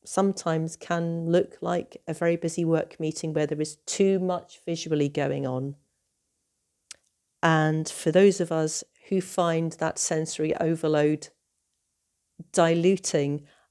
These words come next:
our Zoom or our improv experience, then finding and landing in Audio Prov is like sinking into a refreshing lake in the height of summer.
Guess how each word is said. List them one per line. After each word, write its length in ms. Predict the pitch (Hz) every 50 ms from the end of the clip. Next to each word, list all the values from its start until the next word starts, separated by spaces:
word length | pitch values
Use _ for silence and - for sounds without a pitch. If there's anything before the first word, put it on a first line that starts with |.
| _ -
our 220 | 160 160 160 160
Zoom 680 | 151 - - - - - - 165 165 165 160 156 165 165 -
or 240 | - 151 143 147 147
our 140 | 139 135 - -
improv 440 | 175 175 175 - - - 160 151 -
experience, 960 | 160 - - - - - 202 185 175 170 165 160 165 175 170 - - - - - _ _ _ _ _ _ _ _ _ _ _ _ _ _
then 160 | 175 165 165
finding 640 | - - - 185 185 190 190 185 190 185 180 180 185
and 260 | - - 175 175 180
landing 520 | 170 165 160 151 156 156 156 - 151 151 147
in 140 | 143 143 -
Audio 380 | - 202 214 208 196 185 175 170
Prov 520 | 175 - - 160 156 156 156 - - - _ _ _ _ _ _ _ _ _ _ -
is 200 | 170 151 151 -
like 300 | 151 151 151 151 - -
sinking 800 | - - - - 170 165 165 - - 165 160 156 160 160 160 160 _ _ _ _ -
into 360 | 151 147 151 - - - 147
a 80 | 139
refreshing 720 | 139 131 131 131 - - - 196 190 - - - 180 180 175
lake 480 | 160 143 143 143 139 - - - - - _ _ _ _ _ _ -
in 180 | 147 139 143
the 60 | 139
height 480 | 131 - - 156 151 156 156 - - -
of 120 | 165 -
summer. 540 | - - - - 139 117 123 117 113 110 110